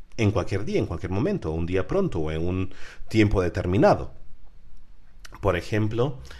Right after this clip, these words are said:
em, yo tengo la esperanza de que,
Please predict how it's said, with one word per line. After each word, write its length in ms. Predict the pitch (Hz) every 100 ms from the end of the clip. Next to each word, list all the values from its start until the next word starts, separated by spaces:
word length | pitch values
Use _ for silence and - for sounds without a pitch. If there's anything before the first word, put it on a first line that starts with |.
| - -
em, 220 | 113 110 107
yo 240 | 113 110 131
tengo 400 | 151 156 156 147
la 80 | 147
esperanza 840 | - 170 160 143 131 - 127 143
de 240 | 123 95
que, 440 | - 90 82 76